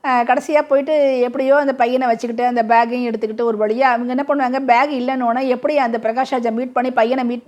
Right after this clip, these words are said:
மீ-, மீட்கிறதுன்னு சொல்லிட்டு என்ன பண்ணுவாங்க, கிச்சன்ல போய் மைதா மாவு எடுத்து, அது, அதே மாதிரி பேக் அந்த ஆளுங்கள்ட்ட, ஒர்க் பண்ற ஆளுங்கள்ட்ட வாங்கி,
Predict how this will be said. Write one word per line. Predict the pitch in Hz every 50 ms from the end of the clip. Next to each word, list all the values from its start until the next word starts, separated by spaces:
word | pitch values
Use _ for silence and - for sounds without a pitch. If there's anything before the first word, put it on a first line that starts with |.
| 220
மீ-, | 220 226 220 226 247
மீட்கிறதுன்னு | 254 254 - 240 240 233
சொல்லிட்டு | 247 240 240 220 214 220 214 233 233
என்ன | 233 226
பண்ணுவாங்க, | 233 226 220 233
கிச்சன்ல | 233 - 262 262 262 320 302 277 240
போய் | 226 - 220 247 220
மைதா | 254 240 214 247 247 285
மாவு | 277 254 226 214
எடுத்து, | 208 202 196 196 - 202 214 240 277 - - _ _ _ _ _ _ _ _ _ _ _ _ _
அது, | - 240 254 254 254 247 240
அதே | 214 233 262 285 294 294
மாதிரி | 285 269 262 262
பேக் | 254 240 233 240 247 247
அந்த | 247 240 226 226 214
ஆளுங்கள்ட்ட, | 214 233 240 247 240 226 214 226 220
ஒர்க் | 220 220 220
பண்ற | 277 269 262 247 220
ஆளுங்கள்ட்ட | 220 214 214 208 208 214 202
வாங்கி, | 208 208 208 220 220 208 208 208 220 254 285 277 -